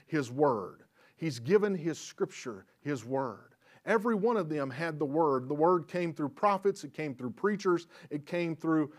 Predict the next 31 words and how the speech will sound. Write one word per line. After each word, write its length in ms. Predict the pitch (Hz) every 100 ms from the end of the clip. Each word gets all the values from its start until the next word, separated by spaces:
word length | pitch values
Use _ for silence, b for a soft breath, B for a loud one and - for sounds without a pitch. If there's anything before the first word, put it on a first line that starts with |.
| B -
scrolls, 680 | - - 185 185 185 160
it 140 | 160 -
came 260 | 185 175
through 200 | 170 170
the 100 | 147
things 360 | 143 175 165 135
that 160 | 147
God 300 | 139 151 151
handed 520 | 135 165 165 151 131 120
down 460 | 156 160 160 151 - b b
through 200 | - 143
all 680 | - 139 165 170 170 175 170 151
of 420 | 151 151 151 147 _ _
his 140 | 143 120
relationship 800 | 123 135 143 143 127 - 131 117
with 120 | 110
Israel. 600 | 120 107 98 98 - _ _ _ _ b b b
So 160 | - 180
the 80 | 160
first 360 | - 262 254
way 180 | 233 190
God 340 | 170 196 180
wants 220 | 170 165 -
to 80 | 156
get 260 | 160 -
your 80 | 165
attention 400 | - 220 214 156
is 120 | 139
through 240 | - 165 143
his 140 | 117
word, 480 | 139 143 127 101